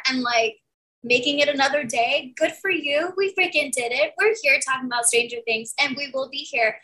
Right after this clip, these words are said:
next Monday talking about episode five and six.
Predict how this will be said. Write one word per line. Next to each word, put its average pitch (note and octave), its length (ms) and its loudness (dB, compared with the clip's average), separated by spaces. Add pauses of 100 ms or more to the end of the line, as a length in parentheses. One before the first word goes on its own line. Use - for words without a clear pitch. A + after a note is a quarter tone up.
(300)
next B3+ 420 2
Monday A3+ 380 2
talking A#3+ 400 -2
about G#3+ 340 4
episode B3 760 0 (580)
five G4 280 8
and G4+ 220 6
six. - 800 2